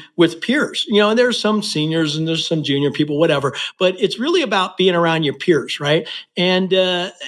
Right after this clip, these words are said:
and so everyone's good at what they do. Heck, you wouldn't be there. You're not, you wouldn't be getting hired. You wouldn't be on the team. So you're not trying to prove yourself. That's, that's at a different stage of your evolution, right? Once you know you're really good and you've proven it, that you don't have to prove it to somebody else.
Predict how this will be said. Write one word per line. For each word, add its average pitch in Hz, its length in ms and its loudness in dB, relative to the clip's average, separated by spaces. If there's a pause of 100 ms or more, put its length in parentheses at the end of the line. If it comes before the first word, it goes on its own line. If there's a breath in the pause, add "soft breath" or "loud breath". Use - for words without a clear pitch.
(100)
and 190 160 0
so 202 400 2 (380 loud breath)
everyone's 277 500 2
good 170 220 2
at 160 100 0
what 139 200 -4
they 131 120 -4
do. 127 460 -2
Heck, 196 220 -2
you 185 80 -4
wouldn't 190 260 2
be 180 160 0
there. 120 220 -6
You're 135 140 -6
not, 180 240 0
you 170 180 -2
wouldn't 208 320 2
be 180 160 -2
getting 175 240 -2
hired. 143 400 0
You 135 80 -4
wouldn't 202 200 4
be 185 80 2
on 160 120 0
the 147 100 -2
team. 135 380 -4
So 156 320 0 (540 loud breath)
you're 254 80 0
not 349 160 2
trying 240 220 2
to 170 60 2
prove 185 500 0
yourself. 139 640 -2
That's, 190 420 -4
that's 202 240 0
at 214 140 2
a 156 80 0
different 147 360 0
stage 143 380 -2
of 131 80 0
your 135 180 0
evolution, 120 560 -4
right? 127 240 -4 (360 loud breath)
Once 277 280 2
you 240 120 0
know 180 320 2
you're 160 200 -2
really 170 380 2
good 147 300 2
and 147 120 -2
you've 135 160 -8
proven 175 380 4
it, 143 160 -2
that 165 180 -4
you 202 80 0
don't 254 160 2
have 214 340 -2
to 147 80 -6
prove 170 220 2
it 151 120 2
to 147 80 -6
somebody 139 420 -2
else. 131 220 0